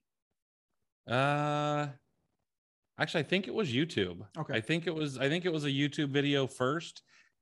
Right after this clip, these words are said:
Speaker 1: Uh, and then, and it wasn't even, my first YouTube video wasn't even about, like, selling physical products on Amazon. I think my first video was actually about, uh, merch by Amazon, selling
Speaker 2: Oh.
Speaker 1: T-shirts and, and things like that.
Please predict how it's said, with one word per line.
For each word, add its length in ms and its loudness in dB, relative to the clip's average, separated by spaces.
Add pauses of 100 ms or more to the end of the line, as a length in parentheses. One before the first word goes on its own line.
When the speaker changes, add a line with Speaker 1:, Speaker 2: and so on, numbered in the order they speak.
Speaker 1:
Uh, 560 6
and 280 0
then, 180 2
and 140 2
it 80 -2
wasn't 340 0
even, 160 -4
my 120 2
first 280 -6
YouTube 280 -2
video 260 4
wasn't 320 4
even 180 0
about, 360 4 (440)
like, 200 2
selling 640 2 (300)
physical 380 -2
products 440 2
on 100 -2
Amazon. 380 -2
I 100 -2
think 200 -4
my 120 -2
first 300 -2
video 340 4
was 180 2
actually 360 2
about, 400 4 (320)
uh, 240 4
merch 420 0
by 180 2
Amazon, 600 -6
selling 360 4
Speaker 2:
Oh. 60 -2
Speaker 1:
T-shirts 560 -2
and, 280 -4
and 140 -6
things 240 -2
like 200 -2
that. 280 0